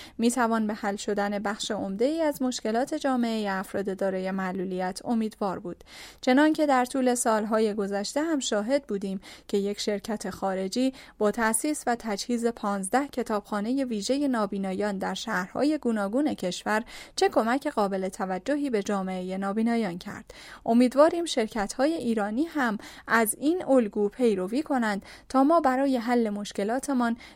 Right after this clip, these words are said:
دیگر نیازی به بودجه‌های دولتی نداشته باشیم. در زمینهٔ درمان آسیب‌های چشمی، انجمن نابینایان ایران در طول ماه گذشته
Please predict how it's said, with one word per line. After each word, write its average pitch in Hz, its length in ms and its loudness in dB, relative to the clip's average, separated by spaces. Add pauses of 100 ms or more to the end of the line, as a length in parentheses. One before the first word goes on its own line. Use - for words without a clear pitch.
دیگر 302 340 4
نیازی 302 520 2
به 254 100 2
بودجه‌های 233 680 0
دولتی 208 500 0
نداشته 226 580 -2
باشیم. - 340 -8 (400)
در 247 140 6
زمینهٔ 277 540 4
درمان 277 460 2
آسیب‌های 262 760 0
چشمی، 226 500 0 (260)
انجمن 269 420 4
نابینایان 277 680 4
ایران 226 420 0
در 208 180 -4
طول 285 280 -2
ماه 294 340 0
گذشته 208 580 -2